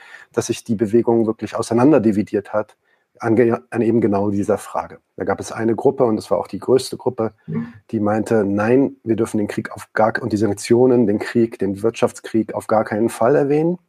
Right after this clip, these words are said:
Speaker 1: Ähm, und dann, wir müssen uns nur auf, ähm, auf Sozialforderungen beschränken, ne? Löhne, äh, hoch,
Speaker 2: Ja, klar.
Speaker 1: Preise runter und so weiter. Und die andere Gruppe meinte, nee, das, das funkt-, das wird nicht funktionieren, wir müssen den Krieg natürlich auch thematisieren und eine Friedenspolitik-Linie fahren.
Speaker 2: Mhm.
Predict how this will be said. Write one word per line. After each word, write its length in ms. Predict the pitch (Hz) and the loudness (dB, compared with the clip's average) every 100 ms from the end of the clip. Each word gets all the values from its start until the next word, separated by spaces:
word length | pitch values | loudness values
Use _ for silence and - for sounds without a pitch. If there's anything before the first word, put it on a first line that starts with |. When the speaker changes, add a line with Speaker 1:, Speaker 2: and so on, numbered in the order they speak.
| _ _ _ _ _ _ _ _ _ - | _ _ _ _ _ _ _ _ _ -4
Speaker 1:
Ähm, 300 | 117 117 117 | 0 0 0
und 220 | 117 120 | -2 -4
dann, 140 | 113 - | -4 -8
wir 460 | 123 107 110 120 127 | -14 -14 -10 0 2
müssen 220 | 123 113 | 4 2
uns 140 | 123 - | 2 4
nur 140 | 123 | 2
auf, 180 | 113 - | 2 -6
ähm, 300 | 110 107 98 _ _ - | -8 -8 -10 _ _ -8
auf 180 | 110 - | -8 -6
Sozialforderungen 840 | 104 - 110 127 - 139 139 139 | -8 -2 2 2 2 0 2 -2
beschränken, 640 | 131 - 123 143 - 165 170 _ - | -4 -4 -2 -2 -2 -4 -4 _ -12
ne? 160 | 131 156 | -10 -4
Löhne, 520 | 107 120 113 113 110 | 0 2 2 0 -2
äh, 120 | 113 | -4
hoch, 380 | 110 113 135 139 | -4 2 2 2
Speaker 2:
Ja, 180 | 110 98 | 0 0
klar. 240 | - 104 | 0 -2
Speaker 1:
Preise 120 | 101 110 | -2 0
runter 260 | 131 135 | 0 0
und 100 | 107 | -2
so 100 | - | 0
weiter. 240 | 107 123 175 - - - - - | -2 -2 -8 -10 -18 -18 -16 -6
Und 180 | 127 | 0
die 80 | 131 | 2
andere 220 | 123 123 | 4 4
Gruppe 220 | 127 117 113 | 4 2 0
meinte, 240 | 113 107 | 0 0
nee, 280 | 110 120 117 | 2 2 2
das, 360 | 104 - - | -2 -6 -12
das 180 | - 98 | -8 -8
funkt-, 480 | - - 104 - - | -8 -16 -18 -16 -10
das 140 | - | -8
wird 80 | - | -8
nicht 100 | 101 | -8
funktionieren, 460 | 104 - 113 127 123 | -10 -2 4 6 6
wir 80 | 110 | 4
müssen 180 | 113 | 0
den 100 | 101 | -2
Krieg 200 | 98 110 | 0 -2
natürlich 320 | 101 - 101 101 | -2 -4 -4 -2
auch 140 | 98 | -6
thematisieren 580 | - 98 98 95 107 110 | -6 -6 -4 -2 0 0
und 200 | 92 98 | -2 -6
eine 100 | 104 | -6
Friedenspolitik-Linie 1500 | - 104 92 - 92 - 107 - _ _ _ - 107 95 95 | -2 -2 -2 -4 -6 -6 -12 -12 _ _ _ -4 -2 0 -2
fahren. 240 | 101 95 | -2 -2
Speaker 2:
Mhm. 160 | 95 | -4